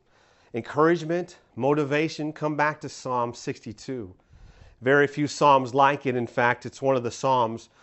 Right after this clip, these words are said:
where David makes a lot of pronunciations about God's greatness. And there's no sense of him then asking for anything. It's just proclaiming,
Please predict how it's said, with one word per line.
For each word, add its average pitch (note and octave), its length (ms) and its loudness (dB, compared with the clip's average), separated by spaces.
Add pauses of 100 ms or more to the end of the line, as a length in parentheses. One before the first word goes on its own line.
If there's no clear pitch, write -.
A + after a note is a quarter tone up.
(280)
where C3 180 0
David C#3 320 4
makes B2+ 320 0
a B2+ 60 0
lot C3 240 4
of - 100 0
pronunciations C3+ 1080 -2
about A#2 400 -2
God's A#2+ 420 0
greatness. A2 720 -6 (760)
And C3+ 100 0
there's C#3 140 2
no D3+ 140 4
sense D3+ 400 -2
of B2 100 -2
him C3 300 0
then B2+ 240 2
asking C3+ 580 -4
for A#2 220 -4
anything. G#2 500 -6 (300)
It's A#2 180 -2
just D3+ 180 -2
proclaiming, C3 880 0